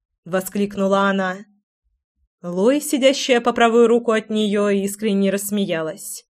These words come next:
«Не вижу ничего смешного», упрекнул ее брат.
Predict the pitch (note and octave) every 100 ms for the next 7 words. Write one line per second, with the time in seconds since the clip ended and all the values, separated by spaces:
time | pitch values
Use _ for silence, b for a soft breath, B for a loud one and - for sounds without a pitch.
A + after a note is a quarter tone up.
0 | _ _ _ _ - F#3 A3 B3 C4+ C4+
1 | B3 A#3+ B3 A#3 A#3 G#3+ - G3+ D3+ C#3+
2 | C#3+ - _ _ _ _ _ - F#3 F3+
3 | - F#3+ F3+ F3+ G3 F3+ E3+ E3 _